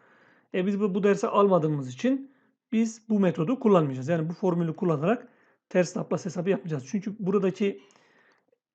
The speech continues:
S kompleks bir değişken olduğu için böyle bir integralin nasıl hesaplandığını bilmiyoruz. O ayrı bir dersin konusu. Kompleks analiz diye bir ders var. Ee, bizim lisansta aldığımız bir ders. Ee, elektrik elektronik mühendisliği bölümlerinde de bazı bölümlerde okutuluyor.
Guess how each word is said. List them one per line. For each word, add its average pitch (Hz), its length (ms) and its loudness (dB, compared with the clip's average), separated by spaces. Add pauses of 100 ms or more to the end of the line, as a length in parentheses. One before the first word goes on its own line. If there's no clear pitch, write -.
(120)
S - 280 -8 (220)
kompleks 180 520 -2
bir 170 160 -4
değişken 180 360 0
olduğu 196 200 -2
için 180 240 -4
böyle 180 200 4
bir 180 60 -4
integralin 180 480 0
nasıl 175 200 -4
hesaplandığını 170 540 -4
bilmiyoruz. 139 520 -4
O 214 220 -2
ayrı 185 240 2
bir 170 100 -4
dersin 170 280 -2
konusu. 170 500 -6 (400)
Kompleks 185 440 -2
analiz 170 400 0
diye 156 140 -2
bir 151 140 -4
ders 147 260 -4
var. 226 220 -2 (640)
Ee, 156 280 -4
bizim 151 240 -4
lisansta 147 400 -6
aldığımız 143 380 -6
bir 139 100 -10
ders. 240 320 -2 (800)
Ee, 165 280 -4 (160)
elektrik 190 360 -4
elektronik 185 360 0
mühendisliği 175 400 -2
bölümlerinde 170 480 -2
de 151 120 -4
bazı 156 260 -4
bölümlerde 156 340 -4
okutuluyor. 170 580 -4